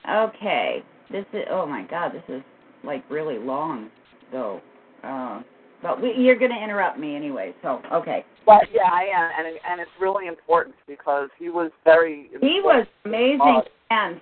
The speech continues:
Speaker 1: and, and he's
Speaker 2: uh,
Speaker 1: like, they, they, they talk of him as the forgotten founder, and there's a reason for that, which we'll get into eventually.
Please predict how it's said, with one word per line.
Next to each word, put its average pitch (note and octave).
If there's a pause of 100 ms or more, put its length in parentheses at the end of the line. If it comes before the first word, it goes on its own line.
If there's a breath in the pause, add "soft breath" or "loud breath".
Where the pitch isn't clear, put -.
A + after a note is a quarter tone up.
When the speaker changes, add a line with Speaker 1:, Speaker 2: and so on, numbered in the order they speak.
(160)
Speaker 1:
and, G3
and G#3
he's C#4
Speaker 2:
uh, B3+
Speaker 1:
like, C4 (380)
they, A#3+
they, B3
they A#3+
talk C#4+
of C#4
him B3+
as G3+
the G3+
forgotten G3
founder, G#3+ (880)
and G3+
there's F#3+
a G3
reason A#3
for G3+
that, E3
which E3+
we'll G3
get G3+
into G3+
eventually. E3